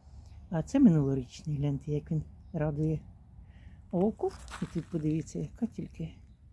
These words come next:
гарнота. Кожна квіточка, все таке,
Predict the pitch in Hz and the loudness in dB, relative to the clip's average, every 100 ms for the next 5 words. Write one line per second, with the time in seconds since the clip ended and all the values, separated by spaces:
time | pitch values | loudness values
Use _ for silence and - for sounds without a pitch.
0 | - 160 160 151 - 160 - - - - | -12 -6 -4 -4 -6 -12 -14 -18 -20 -20
1 | - - - - - - - - - - | -20 -20 -18 -18 -18 -18 -18 -18 -20 -20
2 | - - - - 262 220 208 190 180 185 | -20 -18 -18 -2 4 8 8 6 4 4
3 | 175 - - - 160 - 240 233 208 - | 2 -4 -12 -8 -8 0 2 4 2 6
4 | 208 | 4